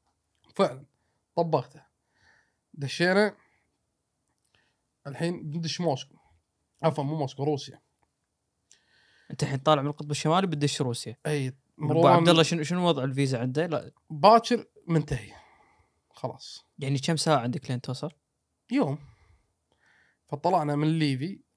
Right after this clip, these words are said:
Speaker 1: طبعًا مو القطب الشمالي، ليفي في فنلندا. من ليفي ل،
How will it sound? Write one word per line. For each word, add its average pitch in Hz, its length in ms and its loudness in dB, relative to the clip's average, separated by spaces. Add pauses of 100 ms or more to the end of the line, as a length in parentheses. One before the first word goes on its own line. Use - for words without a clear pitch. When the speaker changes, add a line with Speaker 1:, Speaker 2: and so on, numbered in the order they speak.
(120)
Speaker 1:
طبعًا 147 220 -2
مو 185 80 -2
القطب 156 180 -6
الشمالي، 143 420 -4
ليفي 151 320 -2
في 131 60 -12
فنلندا. 139 520 -2 (580)
من 143 100 -2
ليفي 131 380 -2
ل، 127 60 -4